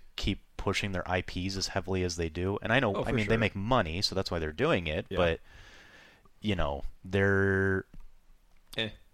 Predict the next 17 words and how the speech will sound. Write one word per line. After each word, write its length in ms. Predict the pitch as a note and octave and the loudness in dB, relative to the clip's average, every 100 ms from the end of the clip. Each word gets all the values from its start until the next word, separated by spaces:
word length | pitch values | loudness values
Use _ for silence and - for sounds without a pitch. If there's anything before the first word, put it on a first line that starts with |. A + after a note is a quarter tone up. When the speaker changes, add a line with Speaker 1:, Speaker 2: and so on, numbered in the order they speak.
| - - | -20 -6
Speaker 1:
yeah. 160 | A2 - - - - | -4 2 2 2 -6
Speaker 2:
I 80 | - | 0
Speaker 1:
I 20 | A2+ | 2
Speaker 2:
mean, 80 | G#2+ | 2
Speaker 1:
mean, 60 | G#2 | -2
Speaker 2:
for 140 | - D3+ | -6 -2
me, 180 | C#3 B2 | 0 0
it's 140 | - | 0
not, 260 | B2 A2 - | -2 -4 -6
it's 160 | A#2 - | -10 -6
not 220 | C3 E2 | -6 -4
new 240 | F#2+ A2 G#2+ | -2 0 0
enough 260 | G2 A2 - | 0 -2 -2
for 120 | F2+ | -4
me 160 | F#2 | -4
to 60 | F2+ | -4
be 240 | E2+ E2 | -4 -4